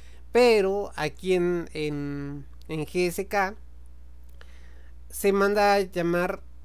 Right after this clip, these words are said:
con la herramienta. Ajá. Se manda a llamar solamente con la herramienta.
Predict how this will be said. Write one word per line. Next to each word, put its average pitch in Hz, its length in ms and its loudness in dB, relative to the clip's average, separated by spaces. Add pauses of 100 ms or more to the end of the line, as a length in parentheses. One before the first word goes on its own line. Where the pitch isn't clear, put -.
con 170 240 2
la 160 60 4
herramienta. 160 640 0 (160)
Ajá. 165 400 -4 (480)
Se - 160 -4
manda 180 320 4
a 190 40 4
llamar 165 320 -2
solamente 160 520 -4
con 147 160 -4
la 143 80 -4
herramienta. 151 580 -4